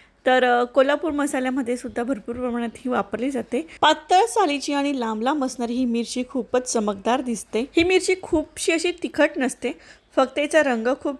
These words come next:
छान येतो आणि मसाल्याला वाससुद्धा खूप छान येतो, त्यामुळे मी इथे पाव किलो घेतलेली आहे. या मिरचीचा औषधी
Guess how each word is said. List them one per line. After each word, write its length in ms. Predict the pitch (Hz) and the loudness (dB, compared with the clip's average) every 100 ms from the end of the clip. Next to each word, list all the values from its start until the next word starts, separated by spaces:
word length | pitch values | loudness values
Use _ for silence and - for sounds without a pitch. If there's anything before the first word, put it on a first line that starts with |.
| - | -10
छान 280 | - 233 | -4 -2
येतो 200 | 220 214 | -2 -2
आणि 160 | 226 233 | -4 -4
मसाल्याला 520 | 220 214 226 226 233 | -4 -4 -2 0 0
वाससुद्धा 500 | 220 196 - 240 214 240 | 0 -2 -2 -6 -8 -6
खूप 240 | 262 - | -8 -8
छान 160 | - 220 | -4 -4
येतो, 260 | 202 226 339 - - - _ | -4 -4 -6 -10 -20 -20 _
त्यामुळे 400 | 240 226 233 240 | 0 2 0 0
मी 140 | 233 | -2
इथे 300 | 233 226 254 | -4 -4 -6
पाव 240 | 247 302 302 | -2 0 0
किलो 260 | 311 269 | -2 -4
घेतलेली 380 | 269 247 - 226 | -4 -6 -6 -6
आहे. 200 | 220 202 226 _ | -6 -8 -12 _
या 180 | 277 302 | 2 4
मिरचीचा 580 | 370 427 302 320 311 359 370 | 4 2 0 0 2 0 2
औषधी 580 | - 247 - 294 302 311 | 4 4 2 -2 -2 -4